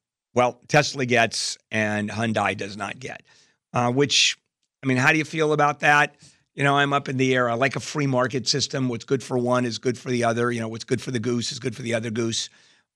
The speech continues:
But it's, um, same time pushing to, for manufacturing in America and doing everything that you can. It basically, it's protective tariffs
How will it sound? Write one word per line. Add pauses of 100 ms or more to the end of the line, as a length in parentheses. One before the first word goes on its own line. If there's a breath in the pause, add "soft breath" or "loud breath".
But (360)
it's,
um, (800)
same
time (480 soft breath)
pushing
to,
for
manufacturing
in
America
and
doing
everything
that
you
can.
It
basically,
it's
protective
tariffs